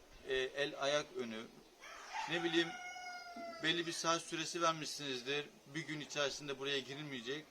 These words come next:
Halbuki karşı taraf yarım saat, bir saat sonra girme niyetindedir. O yüzden bunların hepsini göz önüne alıp gerekse ilaçlamayacaksınız o evi veya o kişiyle, e, konuyu kapatacaksınız. Çünkü bu ilaç zehirli bir ilaç, çok kimyasal,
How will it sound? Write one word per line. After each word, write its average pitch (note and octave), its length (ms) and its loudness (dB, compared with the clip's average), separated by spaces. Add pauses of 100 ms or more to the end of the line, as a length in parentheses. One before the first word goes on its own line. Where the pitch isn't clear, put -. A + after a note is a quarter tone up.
Halbuki D#3 540 -2 (120)
karşı D3 320 -2
taraf D3+ 260 2 (800)
yarım D3+ 220 2
saat, D#3 280 -2
bir C#3+ 60 -8
saat D3 220 2
sonra D3+ 220 -2
girme C#3+ 380 -2
niyetindedir. B2+ 580 -2 (160)
O F#3 100 4
yüzden F3 320 4 (140)
bunların F3 260 -4
hepsini E3 280 -8
göz D#3 160 -2
önüne E3 280 -2
alıp G#3 160 -2 (500)
gerekse F#3+ 560 8
ilaçlamayacaksınız D3+ 840 2 (160)
o B2+ 60 4
evi B2 340 0
veya B2 320 2
o B2 80 -4
kişiyle, G#2+ 360 -6
e, G#2+ 560 -6 (580)
konuyu C3+ 260 -4
kapatacaksınız. B2+ 720 -2
Çünkü D3 220 -12
bu D#3 60 -4
ilaç D#3+ 260 0 (220)
zehirli C#3+ 320 0
bir C3 60 -2
ilaç, D#3+ 200 4 (540)
çok D3+ 160 -4
kimyasal, D3+ 500 0